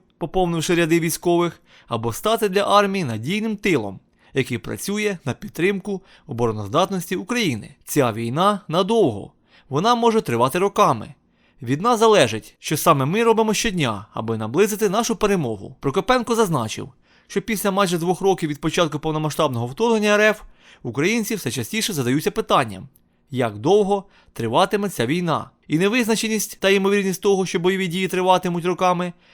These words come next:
тисне на цивільних та військових. На думку Редіса, Росія ніколи не відмовиться від своїх геополітичних цілей і не відпустить Україну зі своєї сфери впливу. Командир Азова вважає, що війна буде тривати рівно до тих пір, поки українці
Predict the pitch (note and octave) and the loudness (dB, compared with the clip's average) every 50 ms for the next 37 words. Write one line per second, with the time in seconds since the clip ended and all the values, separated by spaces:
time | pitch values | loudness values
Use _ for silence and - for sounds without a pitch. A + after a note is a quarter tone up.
0 | _ _ _ - - A3+ A#3+ - - A3 A3 F#3+ C#3 G#2+ - - A2+ C3 F3 G3 | _ _ _ -4 -2 0 0 0 0 -2 -2 -2 -4 -6 -4 -6 -4 -2 -2 -2
1 | G#3 G#3 - - A#2 B2 D3+ - - - G#3 F#3 C3+ G#2+ - - _ _ _ _ | -4 -4 -4 -4 -4 -4 -4 -4 0 2 2 2 2 0 -6 -14 _ _ _ _
2 | - C#3 C3+ C3+ C3+ D#3+ D#3 C3 - B2+ C3 E3+ G3 G3+ G3+ F#3+ - - G3 F#3+ | -6 -4 -2 0 2 2 0 0 -2 0 4 4 4 4 2 0 0 2 0 0
3 | F#3 _ _ _ _ _ _ _ _ - - C3+ E3 E3+ - - B3 A#3+ A#3+ A#3 | -2 _ _ _ _ _ _ _ _ -6 -2 0 0 0 0 0 0 2 2 2
4 | A3 A3+ - - G#3 F3 D3 B2 A#2+ A2+ A2 A2 B2+ F3 G#3 A3 A3+ G3+ - - | 0 0 0 2 2 2 2 2 -2 -4 -4 -2 0 2 2 2 2 2 2 0
5 | F3 C3 A2+ - - B2 C3+ F3+ G#3+ G#3+ D3 A2+ A#2 A#2 A#2 G#2+ - A#2+ A#2 A#2 | 0 0 0 -4 -4 -2 -2 0 0 0 -2 0 0 0 -2 -2 -4 -4 -4 -2
6 | G#2 D3 E3+ E3 G#3+ G3+ G3 - - G#3 E3 B2 A2 A2 A2 - _ - - - | 0 0 0 0 0 -4 -4 -4 -2 0 0 0 -2 -4 -10 -14 _ -20 -14 -8
7 | - G#3 A3+ B3+ C4 - - - A3+ F3 - C3+ A2 A#2 G#2+ - E3+ G#3 A3+ A3+ | -6 -4 -2 -2 -2 -2 -4 -4 -4 -4 -2 -4 -6 -6 -4 -2 0 0 0 0
8 | A3 A3+ A3 G3 _ _ _ - - A#2 A2 - B2 B2 C#3 F3 G3+ G3 - - | -2 -4 -4 -6 _ _ _ -10 -8 -8 -6 -4 -2 0 0 0 0 -2 -2 0
9 | A3+ G#3 D#3+ B2 A2+ - - D#3+ E3+ D3 A#2 G2 - - - _ _ - - C#3+ | 2 2 2 2 0 -4 -2 0 0 0 0 -2 -6 -14 -20 _ _ -4 -2 0
10 | D#3 D#3+ E3 D#3+ C#3 C3+ C3+ C3+ G3 A3+ A3+ A3 G#3+ A3+ G3 D#3 C#3+ A#2 G2+ G2+ | 2 4 4 6 6 4 4 4 4 4 6 6 4 4 4 4 0 -2 -2 -4
11 | G#2 C#3 _ _ _ _ _ _ _ _ - - - B2+ B2 D3 E3+ G#3+ A3+ A3 | -12 -16 _ _ _ _ _ _ _ _ -10 -4 -2 -2 0 0 0 2 0 0
12 | G3+ G#3+ G3 F#3 - - A#2+ C3 E3+ G3 G#3 - F#3+ F#3+ A3 G#3 E3 D3 C3 C3 | 0 0 -2 -2 -2 -2 -2 2 2 2 2 2 0 0 0 0 0 -2 -2 -2
13 | A#2+ B2+ G#2+ - - A3 A#3+ A#3 G#3+ _ _ _ _ _ - - C#3+ B2+ - C3 | -4 -4 -6 -4 -2 -2 -2 -2 -4 _ _ _ _ _ -6 -4 -4 -2 0 -2
14 | A#2+ G#2 - D3 F3 G#3 A3 G#3+ F#3+ - A3 G#3 G3+ - | -2 -2 -2 -2 0 0 0 -2 -2 -4 -4 -6 -6 -8